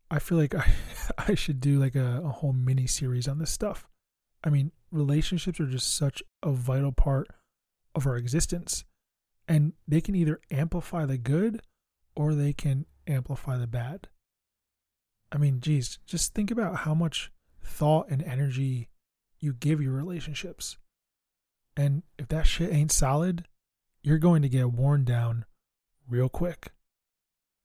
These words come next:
But back to your relationship being a reflection of you. And when I say you, I mean your identity, the type of person you are,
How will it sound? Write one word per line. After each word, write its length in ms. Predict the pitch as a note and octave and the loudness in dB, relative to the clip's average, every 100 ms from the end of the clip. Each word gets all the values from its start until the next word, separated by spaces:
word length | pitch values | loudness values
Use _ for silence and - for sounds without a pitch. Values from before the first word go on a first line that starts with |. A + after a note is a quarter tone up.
| _ | _
But 240 | D#3+ D3+ - _ _ _ _ _ _ _ _ - | 2 2 0 _ _ _ _ _ _ _ _ -2
back 200 | E3 G3 | -2 0
to 80 | B3 | 0
your 100 | A3+ | 2
relationship 560 | E3 D3 - D3+ D#3 | 2 0 -2 -2 -2
being 420 | B2+ C3+ C3 C3+ - | 0 2 0 -2 -4
a 340 | D#3+ B2+ B2+ B2 | -2 0 0 0
reflection 720 | B2+ - C3+ - - A#2 A2+ - _ - | -2 -2 -4 -4 -4 -6 -8 -14 _ -12
of 140 | B2 | -4
you. 300 | C3 C#3+ D3+ - _ _ _ _ _ _ _ _ _ _ | 2 2 2 -6 _ _ _ _ _ _ _ _ _ _
And 200 | E3 D3 - | 0 0 2
when 100 | D#3 | 2
I 80 | E3 | 4
say 160 | - | 2
you, 320 | F3+ D#3 D#3 - | 2 4 2 2
I 40 | |
mean 300 | C#3 C3+ C3 C#3+ | 2 2 0 -4
your 160 | C#3 B2 | -4 -2
identity, 640 | A#2 B2 B2+ D3+ F#3 - _ _ _ _ _ _ | 0 -2 -2 -6 -10 -16 _ _ _ _ _ _
the 100 | C#3+ | 0
type 180 | C#3+ B2+ | 2 2
of 100 | B2 | 8
person 340 | C#3+ C#3+ D3 | 8 8 0
you 200 | B2+ C3+ | -4 -4
are, 260 | F3 - | -8 -12